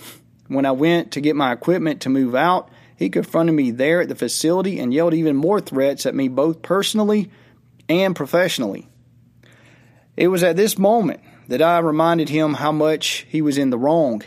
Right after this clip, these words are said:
and that if he continued with his threats, that I would be very determined to end his motivation for launching them.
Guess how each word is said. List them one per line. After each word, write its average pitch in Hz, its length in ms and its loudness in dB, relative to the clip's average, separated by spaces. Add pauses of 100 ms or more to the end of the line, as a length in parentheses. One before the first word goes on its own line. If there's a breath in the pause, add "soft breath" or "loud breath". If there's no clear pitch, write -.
and 131 220 0
that 135 100 0
if 131 100 -4
he 135 80 -2
continued 156 580 0
with 127 140 0
his 113 160 -4
threats, 175 500 0 (360 loud breath)
that 123 140 -2
I 147 100 2
would 143 140 0
be 131 100 2
very 139 280 2
determined 147 540 0
to 139 240 0
end 143 120 2
his 131 180 -4
motivation 135 680 0
for 123 120 -8
launching 143 420 0
them. 117 240 -4